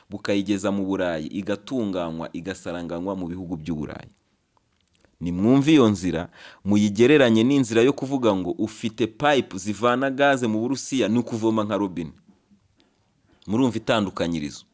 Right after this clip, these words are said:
Ni ukuvuga ngo ari igiciro kizazamuka, kubera ko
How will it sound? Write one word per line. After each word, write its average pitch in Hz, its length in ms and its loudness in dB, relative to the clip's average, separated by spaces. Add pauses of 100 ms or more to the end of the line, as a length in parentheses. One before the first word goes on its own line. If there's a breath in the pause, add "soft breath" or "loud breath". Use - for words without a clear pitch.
(580 soft breath)
Ni 95 60 -10
ukuvuga 120 260 0
ngo 107 100 4
ari 127 140 4
igiciro 123 640 -4 (600)
kizazamuka, 98 1040 -6
kubera 120 360 0
ko 131 280 -6